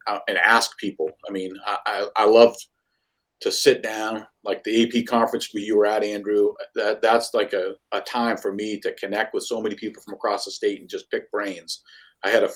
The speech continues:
a former student of mine who's now an assistant principal in Caribou, Maine, way up there, down east. And, uh, he called me up the other day and, uh, just said, "I gotta ask you, what are you doing about students and, and vaping?" And so we just,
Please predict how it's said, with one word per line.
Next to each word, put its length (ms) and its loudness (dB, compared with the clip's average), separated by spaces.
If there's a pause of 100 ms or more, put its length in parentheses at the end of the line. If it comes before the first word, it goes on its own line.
a 120 0
former 340 -2
student 340 0
of 60 -4
mine 240 -2
who's 180 -8
now 160 -4
an 80 -2
assistant 340 -10
principal 360 -8
in 80 -12
Caribou, 560 0 (460)
Maine, 300 -6
way 200 4
up 200 -2
there, 260 -4 (360)
down 240 -4
east. 340 -10 (500)
And, 160 -8
uh, 260 -10 (340)
he 220 2
called 320 4
me 140 -2
up 200 -2 (260)
the 100 0
other 140 0
day 460 0 (200)
and, 260 -12
uh, 140 -12
just 200 -4
said, 200 -6 (380)
"I 60 -8
gotta 200 2
ask 280 0
you, 120 -2
what 160 2
are 40 -4
you 140 -4
doing 240 -4
about 400 -2
students 520 -8
and, 160 -14
and 180 -16
vaping?" 400 -4
And 80 -20
so 180 -4
we 120 -4
just, 260 -2